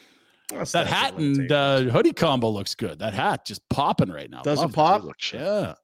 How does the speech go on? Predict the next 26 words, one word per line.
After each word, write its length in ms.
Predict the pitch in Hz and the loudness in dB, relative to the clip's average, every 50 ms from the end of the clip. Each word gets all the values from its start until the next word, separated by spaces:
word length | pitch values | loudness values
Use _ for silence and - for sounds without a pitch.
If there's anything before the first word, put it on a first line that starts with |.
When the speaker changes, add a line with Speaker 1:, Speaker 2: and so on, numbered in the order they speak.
| 110 | -16
Speaker 1:
Yeah. 140 | 101 107 - - _ _ _ _ _ _ _ _ _ _ _ _ - - - | -16 -16 -16 -18 _ _ _ _ _ _ _ _ _ _ _ _ -20 -18 -8
Speaker 2:
Awesome. 80 | - 135 | 0 4
Speaker 1:
Well, 120 | 156 160 | 4 4
just 200 | 143 180 165 - | 6 4 2 4
wait, 180 | 170 185 185 - | 4 4 4 4
'cause 140 | 160 135 | 2 0
I'm 140 | 151 156 160 | 0 2 2
gonna 180 | 156 170 156 147 | 2 4 4 4
have 240 | 156 156 156 143 151 | 4 4 4 4 2
a, 220 | 147 139 135 131 | 2 2 2 0
uh, 80 | 131 127 | 0 -2
there's 160 | 131 127 120 | -4 -6 -4
going 140 | 165 165 160 | -4 -2 -2
to 60 | 139 | -2
be 200 | 127 147 135 131 | -2 -2 -2 -2
a, 240 | 127 120 117 110 107 | -2 -4 -6 -6 -8
uh, 180 | 107 95 90 90 | -8 -10 -12 -14
what 80 | 98 104 | -12 -14
do 40 | |
you 60 | 110 107 | -12 -10
call 240 | - 120 110 95 | -10 -10 -10 -10
it? 60 | 92 90 | -12 -14
A, 180 | 87 87 87 | -14 -14 -14
uh, 100 | 85 85 | -14 -10
wardrobe 500 | 104 113 151 185 208 170 170 165 135 117 | -2 4 6 6 6 6 6 4 2 2
change 380 | - 151 113 90 73 - - | -2 -6 -6 -6 -8 -16 -18